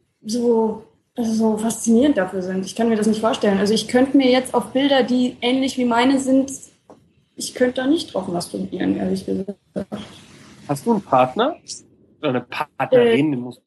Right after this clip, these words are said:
Speaker 2: bei dir sein.
Speaker 1: Momentan nichts Festes, aber ich bin auch nicht so der Mensch für feste Sachen.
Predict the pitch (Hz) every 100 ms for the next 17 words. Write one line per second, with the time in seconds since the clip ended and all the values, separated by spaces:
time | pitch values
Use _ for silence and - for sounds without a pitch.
0 | _ 113 113 113 - 104 101 - - 240
1 | 254 254 247 247 247 262 285 302 302 311
2 | 285 262 262 - - 240 220 220 202 196
3 | - 220 214 214 247 220 220 196 214 202
4 | 196 190 190 196 208 196 190 - 185 180
5 | 185 - 208 190 - 180 175 185 220 226